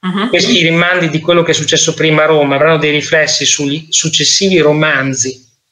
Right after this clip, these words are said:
Speaker 2: che hanno una parte che si svolge in Val d'Aosta, ma poi delle parti in relazione a quello che è successo prima,
Speaker 1: Eh,
Speaker 2: per
Speaker 1: eh.
Speaker 2: cui getteranno nuova luce su quello che è successo prima,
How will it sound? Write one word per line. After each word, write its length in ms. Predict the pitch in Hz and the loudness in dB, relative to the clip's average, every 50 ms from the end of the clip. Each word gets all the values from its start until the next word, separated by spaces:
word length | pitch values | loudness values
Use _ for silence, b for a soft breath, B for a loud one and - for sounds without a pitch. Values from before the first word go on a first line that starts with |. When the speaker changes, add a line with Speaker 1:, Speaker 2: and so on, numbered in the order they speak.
| _ _ _ _ _ | _ _ _ _ _
Speaker 2:
che 160 | - 165 160 | 0 0 0
hanno 240 | 160 160 147 139 139 | 0 0 0 0 0
una 160 | 139 147 - | 0 0 0
parte 300 | - 175 196 202 - - | 0 0 0 0 -2 -4
che 80 | - - | -4 -6
si 120 | _ 170 160 | _ -4 0
svolge 320 | 156 165 165 165 160 165 | 2 2 2 2 2 0
in 60 | 156 | 2
Val 180 | 151 151 151 151 | 2 2 2 2
d'Aosta, 540 | 151 156 160 165 156 143 - - - 127 B B B B B _ | 2 2 2 2 2 2 0 -4 -8 -10 B B B B B _
ma 240 | - 151 151 151 - | -2 0 0 0 0
poi 480 | - 185 196 190 170 147 123 107 107 - _ _ _ _ _ _ _ _ _ _ _ _ - - | 0 0 2 2 2 0 -2 -4 -8 -14 _ _ _ _ _ _ _ _ _ _ _ _ -20 -10
delle 440 | - 185 165 190 190 185 170 165 - | -6 -2 0 0 0 0 0 -2 -2
parti 420 | - 208 208 190 170 151 - - 160 | -2 0 0 0 0 -2 -4 -6 -2
in 60 | 156 | 0
relazione 500 | 160 170 160 156 - - - 196 190 170 | 0 0 0 -2 -4 -2 -2 0 0 0
a 80 | 147 | 0
quello 160 | 156 160 156 147 | 0 0 -2 0
che 80 | 151 | -2
è 20 | 135 | -4
successo 460 | - 139 - - 135 - - 147 - | -4 -4 -2 -2 0 0 -2 -2 -4
prima, 500 | - 139 131 127 131 143 180 214 208 - | -4 -4 -2 -2 0 0 0 0 0 -4
Speaker 1:
Eh, 260 | - - - 170 185 | -8 -10 -10 -8 -4
Speaker 2:
per 120 | 202 175 | -2 -2
Speaker 1:
eh. 40 | 156 - | -2 0
Speaker 2:
cui 120 | 190 196 | 0 0
getteranno 600 | 165 185 180 180 - 180 190 196 185 180 165 160 | 0 0 0 0 0 0 0 0 0 0 -2 0
nuova 260 | 160 175 190 185 190 | 0 2 2 2 2
luce 240 | 185 190 190 185 202 | 0 0 0 -2 -2
su 160 | - - - | -4 -4 0
quello 180 | - 160 156 147 | 0 2 2 2
che 120 | 151 147 | 0 -2
è 20 | - | -2
successo 420 | - 147 139 - 143 - - - | -4 -2 -2 -2 -2 -2 -4 -4
prima, 540 | - 139 139 139 143 143 175 214 226 220 | -2 0 0 2 2 2 2 0 0 -2